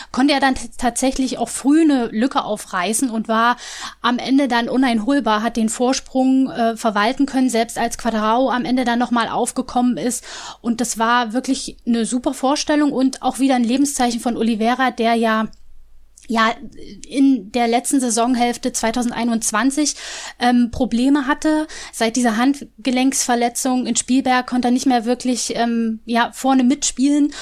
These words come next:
Und auch in Katar ist er gestürzt, hat einen Nuller geschrieben und da dachte man schon so, oh je, wenn sich da jetzt wieder so eine Abwärtsspirale entwickelt, ähm, wäre das bitter schade, weil K T M ja wirklich große Fortschritte gemacht hat. Brad Binder stand in Katar auf dem Podest.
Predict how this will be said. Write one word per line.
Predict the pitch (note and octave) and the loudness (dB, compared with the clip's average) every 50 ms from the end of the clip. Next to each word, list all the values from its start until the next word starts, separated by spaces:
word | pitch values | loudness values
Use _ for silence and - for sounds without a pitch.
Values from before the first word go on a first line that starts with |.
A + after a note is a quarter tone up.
| - - - | -16 -12 -4
Und | - B3 - D#3+ | -4 -2 -2 0
auch | G3+ B3 | 0 0
in | C#4 C4 | 0 0
Katar | B3+ - B3 A#3 - - A#3 A#3+ C4 C#4 C#4+ C#4+ C#4 - - - | 0 0 -2 -2 -2 -2 0 2 2 2 2 2 0 -2 -4 -14
ist | - - - C4+ - | -12 -6 -4 -2 0
er | C#4+ | 2
gestürzt, | C4 B3+ B3 - - - C4+ C#4 C#4 C4+ - - - | 2 2 0 -2 -2 -2 0 0 0 -2 -2 -4 -4
hat | B3+ B3+ | -2 0
einen | B3+ B3 | 2 2
Nuller | B3+ C4+ C#4 C#4 C4 | 4 4 4 2 2
geschrieben | G#3+ B3 - - - C#4 C4 C#4 - B3+ | 0 0 -2 0 2 2 2 4 2 0
und | B3 B3 | 0 0
da | A#3 A#3 | 0 0
dachte | A3+ A#3+ - - B3+ | 0 0 -2 -2 -4
man | A#3+ A#3+ A#3+ | -4 -4 -2
schon | - B3+ B3 A#3+ | -2 -2 -2 -2
so, | A3+ B3 A#3 - | -2 -4 -4 -2
oh | B3 A#3 | -2 0
je, | G#3 A#3+ B3 A#3+ G#3+ G3 G#3 A3 A3+ - - - - - - - - | 2 2 0 0 -2 -6 -14 -20 -20 -20 -20 -20 -20 -20 -20 -20 -6
wenn | - B3 B3 B3+ B3 | -2 0 2 2 2
sich | A3 B3+ B3+ - | 2 0 -2 0
da | - A#3 A#3 | 0 0 0
jetzt | B3+ B3 - | 0 -2 -2
wieder | B3+ A3+ C4 - | -2 -2 0 0
so | C4 | 0
eine | A#3+ A3+ | -2 0
Abwärtsspirale | - A3+ A3+ C#4 B3 B3 B3 - - - A3+ A3 A3+ A3+ A3+ A#3+ A3+ | -2 -2 0 0 0 0 -2 -4 -4 -4 -2 0 0 0 0 0 0
entwickelt, | G#3+ A3 G#3+ B3 B3 - D#4 D#4 D4+ - - - - - - - - - - | -2 -2 -2 -2 -2 0 0 0 0 -2 -8 -14 -14 -12 -12 -14 -14 -4 -2
ähm, | A#3 A#3+ A3+ G#3 | 0 0 2 2
wäre | A3 A3 A#3+ | 2 2 2
das | C4 B3 - - | 2 2 0 -2
bitter | - C#4 - B3+ A3+ | -4 -2 -2 0 0
schade, | - - G#3+ G#3 A#3 C#4+ D4 B3 G#3+ | 0 0 0 0 2 2 2 0 0
weil | G#3+ G3+ G#3+ G#3+ A3 A3 A3 - - - - | 0 0 2 2 2 0 -2 -6 -14 -14 -4
K | - A3+ A#3 | -2 0 0
T | A3+ A#3+ | 0 0
M | - F#3+ B3+ C4 | 0 2 2 2
ja | A#3+ A3 G#3 | 2 2 0
wirklich | B3+ - - C4+ - - - - - | -2 -2 0 -2 -2 -2 -4 -6 -10
große | - - C4 B3 - A3+ | -4 -2 0 0 0 0
Fortschritte | - B3 C4 B3+ - - B3 A#3+ A#3+ | 0 0 0 0 0 -2 -2 -2 -2
gemacht | A3 G#3+ A3 C4+ C4+ - - | -2 -2 -2 -2 -2 -2 0
hat. | C#4 B3 - - | 0 0 0 0
Brad | A#3 A3 G#3+ - | -2 -2 0 0
Binder | A#3 A#3 C4 B3+ A#3 | 0 2 2 0 0
stand | - - A3+ A3+ A3+ | 0 -2 -2 -4 -4
in | A3 | -4
Katar | - A3 G#3+ - - A3 A3+ A3+ G3+ | -4 -4 -4 -2 -2 0 0 0 0
auf | G#3+ - | 0 -2
dem | A3+ A3 | -2 -2
Podest. | - A3 G3 - A3+ D4 E4 - - - | 0 -2 0 0 0 0 0 -2 -6 -8